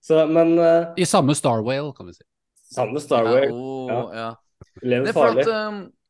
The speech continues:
Speaker 3: vi, vi, vi kan jo starte, Kent, med litt mer sa-, saklige spørsmål. Altså, eh, jeg har jo ikke vært, ehm, så, al-, altså, du har jo, eh, er jo en av våre, ehm, flotte podcastlyttere som har hørt på alle våre tanker og meninger om de første fem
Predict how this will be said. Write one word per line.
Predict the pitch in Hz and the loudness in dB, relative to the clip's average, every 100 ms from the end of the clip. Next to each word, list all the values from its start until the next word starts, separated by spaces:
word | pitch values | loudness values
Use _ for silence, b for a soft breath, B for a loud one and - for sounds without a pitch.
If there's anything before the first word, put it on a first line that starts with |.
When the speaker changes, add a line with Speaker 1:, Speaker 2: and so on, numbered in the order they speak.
| _ | _
Speaker 3:
vi, | 190 190 | -6 -4
vi, | 220 | -4
vi | 220 | -4
kan | 262 180 | -4 -4
jo | |
starte, | 180 - 214 190 | -4 -2 -2 -2
Kent, | - 170 180 - | -6 -6 -6 -10
med | 175 165 | -10 -8
litt | 156 - | -8 -6
mer | 151 123 123 123 | -4 -2 -2 -4
sa-, | - | -6
saklige | - 156 - 101 | -4 -4 -4 -14
spørsmål. | 110 101 135 147 | -14 -10 -6 -6
Altså, | 135 151 147 147 143 - b b _ | -6 -4 -2 -2 -4 -8 b b _
eh, | 143 151 151 147 | -8 -2 -2 -2
jeg | - 143 | -2 -2
har | 156 113 | 0 -2
jo | 110 | -4
ikke | 113 - 123 | -10 -8 -6
vært, | 123 123 - 127 | -6 -10 -12 -6
ehm, | 120 120 120 107 - _ _ - | -4 -2 -4 -6 -12 _ _ -18
så, | - 123 117 113 | -14 -8 -6 -4
al-, | 170 180 | -6 -4
altså, | 196 | -6
du | 175 208 | -4 -4
har | 208 170 | -2 -2
jo, | 156 165 - | -4 -6 -10
eh, | 165 160 160 - | -10 -8 -6 -4
er | 156 | -4
jo | 135 | -4
en | 151 147 | -4 -6
av | |
våre, | 143 123 117 117 | -6 -4 -4 -4
ehm, | 120 113 _ _ _ - | -4 -8 _ _ _ -10
flotte | 160 - - 110 110 123 | -10 -10 -8 -6 -4 -4
podcastlyttere | 123 - 104 101 90 107 - | -6 -6 -10 -10 -10 -8 -8
som | - | -8
har | 143 | -6
hørt | 117 117 - | -6 -8 -12
på | - 123 120 - | -6 -2 -2 -2
alle | 131 104 98 | -4 -4 -8
våre | 110 98 98 | -8 -8 -8
tanker | 123 104 | -12 -10
og | 104 | -10
meninger | 110 104 90 | -8 -8 -10
om | 98 104 | -10 -10
de | 101 104 | -10 -12
første | 117 - - | -12 -16 -16
fem | - 95 | -10 -8